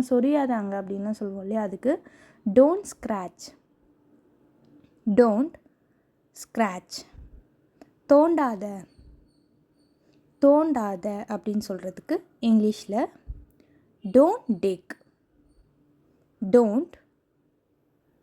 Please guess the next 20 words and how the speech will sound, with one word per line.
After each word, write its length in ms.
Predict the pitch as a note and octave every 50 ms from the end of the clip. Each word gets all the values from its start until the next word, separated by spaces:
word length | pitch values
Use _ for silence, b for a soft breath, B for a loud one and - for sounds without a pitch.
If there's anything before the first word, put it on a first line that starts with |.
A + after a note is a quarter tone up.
| _ _ _ _ _ _ _ _ _ F#3 F3 E3+ E3
dig. 240 | G#3+ G3+ F#3+ - - _ _ - - _ _ _ _ _ _ _ _ _ _ _ _ _ _ _ _ _ _ _ _ _ _ b b b b b b b -
நனையாத. 880 | A3 A3+ A3+ A#3 C4 D4+ E4 E4 D4 B3+ G#3+ F3+ F#3+ F#3 F#3 F3+ F3+ - _ _ _ _ _ _ _ _ _ _ _ _ _ _ _ _ _ _ _
நனைஞ்சிராத. 580 | - A3 A3 A#3 B3+ C#4 D4 D4+ C#4+ B3+ A3 G#3+
இப்போ 180 | G#3+ G#3+ A#3 G#3+
மழை 220 | G#3+ G#3 A3+ B3
பெஞ்சிட்டு 380 | C#4 C4 B3+ A#3+ B3 A#3 A3 G#3+
இருக்குன்னா, 220 | - - A3+ C#4 C4+ B B B B B
"அதுல 200 | A#3 A#3 A#3 A3+
போய் 220 | A3+ E4+ G4 F#4
நனையாத" 440 | C#4 A3+ A3 B3+ C#4 D4+ D4 C#4 B3
அப்படின்லாம் 500 | B3 A#3 - - G3 G3+ G#3 G3+ G3+ G#3
நம்ம 180 | A3 A3 G#3 G3+
சொல்லுவோம் 320 | - - G3 F#3+ F#3+ F#3
இல்லையா? 200 | F#3 G3+ A3+ A3+
அதுக்கு 420 | G3+ F3+ F3+ E3+ - C4 E4+ - b b b b b b _ A3+ G#3
don't 340 | B3 C#4+ D#4+ G4 A#4+ B4 G4+ A#3+ G3
get 220 | A3+ A#3+ A#3+ B3 - _
wet. 220 | - F#3 F3 E3+ _ - - _ _ _ _ _ _ _ _ _ _ _ _ _ _ _ _ _ _ _ _ _ _ _ _ _ _ _ _ _ - G3 F#3+
Don't 320 | F#3 A3+ A3+ C4 D4+ F4 - - A#3
get 300 | - F#3 G3+ D4 F4+ -